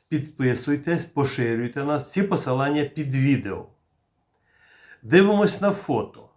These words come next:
Оцей дрон Мурена триста, він якийсь завеликий в порівнянні з нашими Магура і Морський Малюк. Він має довжину значно більше п'яти з половиною метрів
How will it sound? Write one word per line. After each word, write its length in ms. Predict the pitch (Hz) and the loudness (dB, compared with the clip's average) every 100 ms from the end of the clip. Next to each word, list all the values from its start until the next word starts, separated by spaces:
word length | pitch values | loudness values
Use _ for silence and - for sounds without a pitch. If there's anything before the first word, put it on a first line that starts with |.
| _ _ | _ _
Оцей 360 | 143 135 170 170 | -8 -2 4 6
дрон 380 | 147 170 175 120 | 8 8 8 6
Мурена 440 | 117 131 143 147 | 2 0 2 0
триста, 540 | 143 147 117 104 107 101 | -2 -2 -2 -4 -10 0
він 260 | 156 185 | 2 4
якийсь 580 | 165 160 185 185 - - | 2 0 -2 -2 -4 -12
завеликий 1040 | 98 92 127 160 180 185 139 - - - _ _ _ | -14 -4 2 4 6 6 4 0 -8 -20 _ _ _
в 80 | _ | _
порівнянні 680 | _ 147 143 147 147 135 135 | _ 4 6 6 4 4 0
з 100 | 110 | 0
нашими 440 | 131 120 - 117 | 0 0 -4 -6
Магура 500 | 117 120 107 151 131 | -2 -2 0 2 2
і 120 | 123 131 | 0 0
Морський 380 | 127 127 135 | 0 -2 -2
Малюк. 340 | 131 131 110 - _ _ _ _ _ - - - | 0 0 -2 -8 _ _ _ _ _ -20 -20 2
Він 140 | 165 | 6
має 240 | 170 165 156 | 8 8 6
довжину 500 | 147 156 156 170 151 | 4 2 4 4 2
значно 580 | 113 147 156 135 143 139 | 0 4 4 2 -2 -2
більше 360 | 131 127 131 | 0 -2 -4
п'яти 300 | - 127 127 | -8 -8 -8
з 80 | 117 | -10
половиною 520 | - 131 120 113 113 | -8 -4 -2 0 0
метрів 540 | 113 113 110 135 147 | 0 0 -2 -4 -6